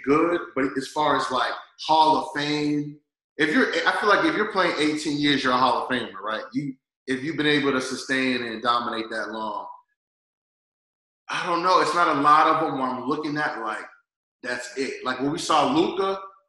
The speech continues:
we knew. It was, like, it's special. I don't know how many special ones. It's talented ones.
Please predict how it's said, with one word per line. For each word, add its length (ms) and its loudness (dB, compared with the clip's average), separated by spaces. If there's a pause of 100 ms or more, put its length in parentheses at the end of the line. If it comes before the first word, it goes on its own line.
we 160 -2
knew. 420 0 (920)
It 60 -6
was, 140 -4
like, 160 -8
it's 140 -8
special. 480 -2
I 60 4
don't 140 2
know 200 6
how 220 4
many 200 -2
special 760 -4
ones. 220 -10 (380)
It's 200 -12
talented 520 0
ones. 320 -8